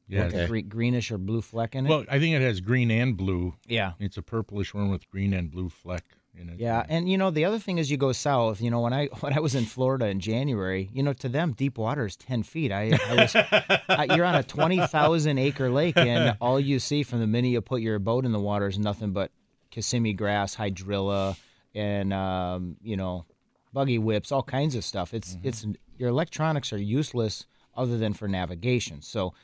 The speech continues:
Speaker 2: the only way you learn that is by just picking it apart or having knowledge, which comes after years. But, uh, the water's really dirty, wa-,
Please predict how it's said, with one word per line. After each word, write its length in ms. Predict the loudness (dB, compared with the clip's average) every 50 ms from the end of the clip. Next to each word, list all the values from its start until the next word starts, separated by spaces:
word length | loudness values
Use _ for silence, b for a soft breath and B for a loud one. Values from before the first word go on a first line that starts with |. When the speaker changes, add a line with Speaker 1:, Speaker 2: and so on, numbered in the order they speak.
| b b b b b b
Speaker 2:
the 100 | -4 -2
only 180 | 0 2 2 2
way 140 | 2 0 0
you 340 | 0 0 0 0 -2 -2 -2
learn 340 | -4 -2 -2 0 0 2 0
that 160 | 0 0 -2
is 80 | -2 -4
by 140 | -6 -6 -6
just 240 | -6 -6 -10 -10 _
picking 240 | -8 -8 -8 -6 -8
it 40 | -8
apart 340 | -8 -6 -4 -2 -2 -2
or 120 | -2 -2 -2
having 300 | -2 -2 -4 -2 -4 -4
knowledge, 360 | -2 -2 -4 -4 -6 -8 -10
which 180 | -12 -18 -16 -14
comes 200 | -10 -10 -10 -8
after 240 | -10 -12 -12 -12 -8
years. 300 | -4 -2 0 0 -2 -4
But, 220 | -6 -8 -8 -8
uh, 120 | -6 -6 -6
the 80 | -4 -2
water's 340 | -2 0 0 -2 -4 -4 -4
really 320 | -2 0 2 2 2 2
dirty, 300 | 0 0 0 0 0 0
wa-, 180 | 0 -2 -4